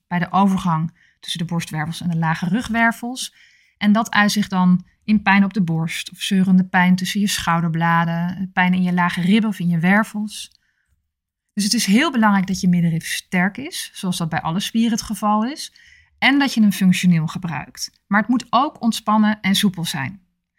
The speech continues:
In mijn training start je daarom altijd eerst met fysieke ontspanningsoefeningen. Ik ben ook yin-yoga docent en veel houdingen uit de yin-yoga zijn daarvoor heel geschikt.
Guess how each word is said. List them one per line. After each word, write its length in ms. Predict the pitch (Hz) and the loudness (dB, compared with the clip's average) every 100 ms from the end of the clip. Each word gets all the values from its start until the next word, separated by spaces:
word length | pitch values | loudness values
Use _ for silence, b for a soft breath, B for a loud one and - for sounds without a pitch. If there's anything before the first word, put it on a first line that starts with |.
| _ _ _ _ _ | _ _ _ _ _
In 120 | 208 | 4
mijn 180 | 226 240 | 4 2
training 360 | 233 269 302 | 0 0 2
start 220 | - 233 - | 0 -2 -2
je 60 | |
daarom 400 | 196 202 196 185 _ | 2 4 4 0 _
altijd 420 | 240 302 269 - | 2 2 -4 -2
eerst 220 | 214 202 | -2 0
met 140 | 190 | -2
fysieke 360 | 185 175 196 - | -2 -2 -2 -2
ontspanningsoefeningen. 1000 | 170 - 185 170 160 - - - - 175 _ _ | -4 -2 0 0 -2 -6 -12 -10 -10 -12 _ _
Ik 160 | 196 175 | -4 0
ben 140 | 233 | 2
ook 80 | 220 | 4
yin-yoga 560 | 190 262 262 240 226 | 4 4 4 0 -2
docent 560 | 214 208 202 196 202 - | -4 -4 -2 -2 -2 -4
en 340 | 185 185 180 | 0 0 0
veel 280 | 180 214 233 | 0 0 2
houdingen 360 | 190 196 214 202 | 2 2 2 2
uit 140 | 180 | 0
de 80 | 185 | -2
yin-yoga 540 | 170 214 202 175 175 | -2 2 2 0 -6
zijn 220 | 180 175 175 | -6 -4 -2
daarvoor 280 | 170 170 | -4 -6
heel 220 | 151 165 196 | 0 2 2
geschikt. 560 | - - - _ - | -2 -12 -14 _ -20